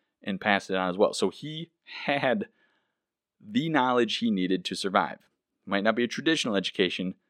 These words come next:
but it allowed him to live. Now, Curly was a hunter before he was a teen. Most Sioux boys would go out on hunting expeditions by the time they were ten or eleven. Basically,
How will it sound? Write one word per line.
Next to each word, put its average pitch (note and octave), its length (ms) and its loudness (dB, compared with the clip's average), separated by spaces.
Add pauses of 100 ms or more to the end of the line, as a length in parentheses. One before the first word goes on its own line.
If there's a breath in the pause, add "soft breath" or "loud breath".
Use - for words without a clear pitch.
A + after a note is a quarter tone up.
(180)
but - 100 -4
it F2+ 80 2
allowed F2 300 -2
him F2+ 160 -8
to - 100 -12
live. F2 300 -4 (1400)
Now, A#2+ 100 0
Curly F3+ 380 8
was C#3 180 4
a G#2 60 8
hunter D3 360 2
before A#2 420 2
he B2 120 -4
was A#2 180 2
a G2 60 4
teen. G2 360 -2
Most A2+ 280 4 (320)
Sioux C3+ 320 -2
boys G#2+ 360 6
would F#2+ 140 -4
go G2 160 8
out G2 160 4
on F#2 120 2
hunting G2 520 0
expeditions F#2 640 -2
by F#2 140 4
the F2 60 -4
time F#2 200 -6
they F2+ 100 0
were F2+ 100 2
ten F#2 220 -2
or F2+ 60 0
eleven. E2+ 360 -4 (680)
Basically, C#3 500 4